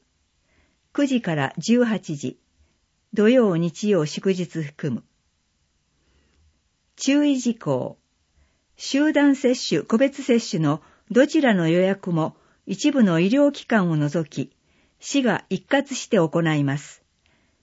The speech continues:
市内の医療機関に直接連絡しても予約できません。市外で接種する場合は、各自治体または医療機関へ直接お問い合わせください。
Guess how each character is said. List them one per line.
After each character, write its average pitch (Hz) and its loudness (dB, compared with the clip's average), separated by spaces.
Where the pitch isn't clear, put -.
市 - 0
内 226 4
の 170 2
医 170 4
療 277 2
機 - -16
関 175 0
に 147 -2
直 208 0
接 277 -4
連 240 4
絡 233 -2
し - -10
て 208 0
も 151 -2
予 170 0
約 226 0
で 185 -2
き 226 -2
ま 208 2
せ 185 -6
ん。 117 -4
市 - -4
外 277 2
で 190 0
接 240 -2
種 214 -2
す 196 -4
る 185 -2
場 170 -2
合 175 -2
は、 160 -4
各 262 -2
自 180 -4
治 247 -12
体 240 0
ま 220 2
た 220 -2
は 151 -2
医 202 -2
療 285 2
機 - -18
関 156 0
へ 139 -4
直 - -4
接 247 -4
お 180 -4
問 233 2
い 214 4
合 208 2
わ 196 -2
せ 190 -6
く 175 -8
だ 156 -4
さ 151 -8
い。 127 -10